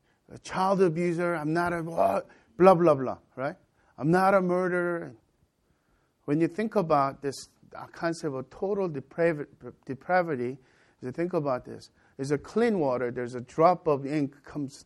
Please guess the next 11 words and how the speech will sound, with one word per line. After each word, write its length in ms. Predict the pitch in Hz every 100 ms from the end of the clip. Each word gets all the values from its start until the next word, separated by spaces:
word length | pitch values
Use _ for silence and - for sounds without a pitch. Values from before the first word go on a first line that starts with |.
| _
comes 180 | 139 123
down, 420 | 123 120 101 98 _ _ _ _ _ _ _ _ _ _ _ _ -
blue 320 | 135 143 151
ink, 200 | 123 98 - _ _ _ _ _
red 360 | 123 123 147 147
ink. 240 | 113 101 _ _ _ _ _ _ _ _ _ _ _ -
And 120 | 135
the 80 | 143
pervasively, 1040 | - - - 175 160 202 214 - 135 113
that 220 | 107 135
water 540 | 110 127 135 123 117